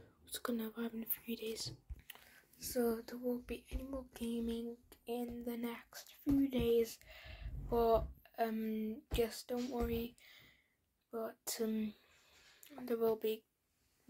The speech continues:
gaming in the next few days, but there won't be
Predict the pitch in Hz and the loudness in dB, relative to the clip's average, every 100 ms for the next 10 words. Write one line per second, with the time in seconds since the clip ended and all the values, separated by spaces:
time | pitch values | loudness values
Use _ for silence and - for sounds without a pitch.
0 | 226 220 247 233 226 220 214 - - 214 | -4 6 12 12 12 4 4 2 0 2
1 | 214 214 - - 214 214 - 214 214 - | 4 2 -4 -8 -2 -2 -2 -4 -4 -6
2 | - 220 - 196 214 226 226 - - 220 | -6 -4 -4 -2 2 2 0 -10 -6 -4
3 | 202 | -4